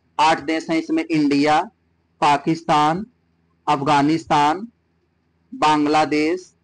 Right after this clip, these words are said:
नेपाल, भूटान और एक आपको श्रीलंका हो जाएगा,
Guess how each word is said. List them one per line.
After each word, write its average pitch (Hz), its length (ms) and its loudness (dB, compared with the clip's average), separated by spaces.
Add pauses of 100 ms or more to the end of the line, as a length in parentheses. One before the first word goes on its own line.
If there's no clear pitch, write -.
(520)
नेपाल, 151 760 0 (540)
भूटान 151 800 0 (560)
और 143 280 2
एक 151 200 0
आपको 147 360 0
श्रीलंका 143 580 -2
हो 156 180 0
जाएगा, 156 480 0